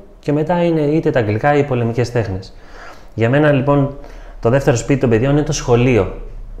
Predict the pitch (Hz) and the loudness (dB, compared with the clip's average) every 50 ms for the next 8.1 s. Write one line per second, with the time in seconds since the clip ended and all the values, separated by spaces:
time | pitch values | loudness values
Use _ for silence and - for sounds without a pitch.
0 | - - - - - - 117 123 127 123 123 123 - - 139 131 127 135 131 131 | -14 -14 -12 -8 -4 0 0 0 0 0 -4 -6 -4 -2 0 0 2 2 0 0
1 | 131 131 - 127 123 120 113 107 - - - - - - - - - - - - | 0 -2 -2 0 0 0 0 -2 -4 -10 -10 -12 -12 -12 -12 -12 -12 -12 -14 -14
2 | - - - - - - - - - - - - - - - 147 110 - 120 110 | -14 -14 -16 -16 -16 -16 -18 -18 -18 -18 -18 -18 -16 -10 -4 -4 0 2 2 4
3 | 110 110 110 143 143 135 - 135 131 127 127 139 131 120 - 127 123 123 120 123 | 4 2 4 2 2 2 2 2 0 2 2 0 0 0 0 2 2 2 4 2
4 | 123 120 120 113 110 113 117 117 117 117 110 - 110 101 - - - 104 98 101 | 2 2 2 2 2 2 2 2 0 0 -2 -2 -4 -6 -6 -4 -2 -2 0 2
5 | 107 110 101 90 87 - - - - - - 117 117 113 120 113 107 107 95 104 | 2 4 2 2 0 -2 -8 -14 -12 -6 -2 -2 0 0 0 0 0 0 0 0
6 | 101 - - - 120 117 113 110 104 - - 107 - - 101 95 95 95 - 113 | -2 -2 -4 -2 0 2 2 2 0 -2 -4 -6 -4 -2 -2 -2 -2 -2 -4 -4
7 | 104 - 110 107 110 113 104 - 104 92 - 104 98 95 101 104 104 101 95 92 | -4 -2 -4 -2 -2 -4 -4 -4 -8 -8 -6 -4 -2 -2 0 0 0 0 -2 -2
8 | 90 | -6